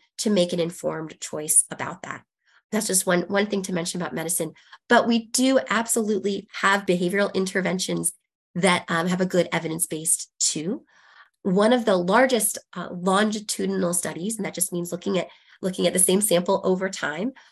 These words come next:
uh, that looked at this and tried to answer the question of what is the most effective treatment for kids with A D H D. Um, what they found was they had kids who just took medicine, then they had kids who had combination treatment,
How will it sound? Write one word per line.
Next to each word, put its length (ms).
uh, 100
that 160
looked 300
at 160
this 240
and 100
tried 360
to 180
answer 200
the 80
question 600
of 160
what 300
is 200
the 240
most 400
effective 560
treatment 480
for 180
kids 420
with 160
A 200
D 240
H 180
D. 320
Um, 220
what 180
they 220
found 520
was 440
they 80
had 200
kids 280
who 120
just 380
took 180
medicine, 440
then 80
they 100
had 200
kids 340
who 100
had 440
combination 800
treatment, 460